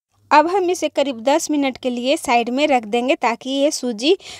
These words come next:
अच्छे से फूल जाए। दस मिनट के बाद आप देख सकते हैं ये काफ़ी गाढ़ा हो चुका है और फूल भी गया है। तो इस तरह से कुछ गाढ़ा हो गया है। तो अब हम इसमें डालेंगे कुछ सब्जियां, जिसमें मैंने एक कप कद्दू कस किया हुआ लिया है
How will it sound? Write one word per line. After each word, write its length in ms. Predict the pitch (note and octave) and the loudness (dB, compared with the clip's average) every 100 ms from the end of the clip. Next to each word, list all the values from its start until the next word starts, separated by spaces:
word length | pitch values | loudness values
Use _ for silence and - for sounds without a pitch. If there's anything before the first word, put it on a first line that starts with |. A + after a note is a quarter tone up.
| - | 0
अच्छे 300 | C4+ - D4+ | 0 2 -2
से 160 | D#4+ E4+ | 0 -2
फूल 280 | - C#4 A#3+ | 0 -2 2
जाए। 260 | A#3 G#3+ | 0 0
दस 260 | G#3 A#3+ - | 0 0 0
मिनट 240 | C#4+ D4 | -2 -2
के 140 | - B3+ | -2 0
बाद 180 | A#3 A3+ | 2 2
आप 120 | G#3+ | 0
देख 260 | G3+ A3+ - | 0 -2 -2
सकते 360 | B3+ - B3 | -6 -2 -4
हैं 260 | B3 B3+ D4 - - - | -2 -2 -4 -6 -20 -6
ये 140 | C4 C#4+ - | -2 -2 0
काफ़ी 280 | G#3 E4 C4+ | -2 -2 0
गाढ़ा 380 | A#3 G#3+ A#3+ C#4+ | 2 2 2 2
हो 180 | D4 D4 | 2 0
चुका 300 | D4 C#4+ C4+ | -4 -2 0
है 180 | D4 D4+ | 0 0
और 260 | A#3 C4+ D#4+ - | 2 2 -2 -8
फूल 280 | A#3+ B3+ | -4 -2
भी 160 | C4 D#4 | 0 -2
गया 240 | B3+ C4 B3+ | 2 2 2
है। 220 | C#4 F#4+ - - - _ _ - | 2 0 -2 -20 -20 _ _ 2
तो 100 | - - | 2 4
इस 180 | E4+ - | -2 0
तरह 220 | E4 F4 | 0 0
से 140 | F4 D4+ | 0 -4
कुछ 180 | D#4+ B3 | -4 -2
गाढ़ा 340 | A3+ A3+ C#4 | -2 -2 -2
हो 200 | C4+ C4+ | 0 0
गया 220 | A#3+ B3+ B3+ | 0 0 2
है। 180 | C#4+ | 0
तो 120 | D#4 - A#3 | -2 -2 0
अब 180 | C4+ | 2
हम 180 | D4+ D4 | 0 -2
इसमें 240 | B3+ B3 A#3 | -4 -4 -4
डालेंगे 380 | G#3+ A3 B3+ B3 | -4 -4 -4 -6
कुछ 180 | A#3+ - | -10 -10
सब्जियां, 600 | A3 G3 G3 A3 B3 C4 | -8 -8 -6 -2 -2 0
जिसमें 340 | A#3+ A#3+ A#3 | -4 -4 -4
मैंने 380 | A3 G#3+ B3 D#4 - - - A3+ | -4 -2 -2 -2 -8 -20 -6 2
एक 200 | D4+ F#4 D4 | 2 2 -2
कप 140 | C#4 - _ - | -2 -4 _ -4
कद्दू 420 | A#3+ G3 B3+ E4 - _ _ - | -2 -2 -4 -4 -6 _ _ -4
कस 140 | F#3+ | -4
किया 240 | - C#4 C4 | 0 4 4
हुआ 320 | C4 B3+ A#3+ | 2 0 2
लिया 300 | A#3+ A#3 A3+ A#3 | 0 -2 -2 -2
है 300 | B3+ B3 | 0 -2